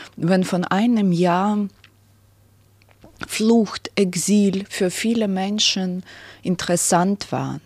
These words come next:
Also was sind das für Erfahrungen? Wie geht es Ukrainern und Ukrainerinnen außerhalb? Was passiert im Land? Jetzt gibt es Interesse immer bei irgendwelchen Sensationen oder großen Ereignissen.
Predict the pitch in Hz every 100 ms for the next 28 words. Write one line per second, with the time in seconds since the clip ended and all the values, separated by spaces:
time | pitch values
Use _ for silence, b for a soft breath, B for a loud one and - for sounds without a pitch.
0 | - _ _ 156 147 151 165 175 - 190
1 | 202 190 180 - 175 165 - 180 214 208
2 | 170 156 147 175 160 190 202 190 - 165
3 | - 165 208 202 175 170 170 - 165 -
4 | - 170 196 185 175 175 165 - 180 196
5 | - 165 143 147 151 - - - 190 -
6 | 185 175 175 165 147 156 - B B B
7 | - 226 226 - 226 - 226 208 - -
8 | B B B B - 190 175 185 196 208
9 | - 208 202 202 208 208 175 180 175 -
10 | - 202 190 190 - 185 180 - 180 175
11 | 170 170 175 175 175 180 - - 170 160
12 | 143 - 147 147 147 - 180 190 180 170
13 | 156 156 160 - 156 156 160 160 151 143
14 | - - 160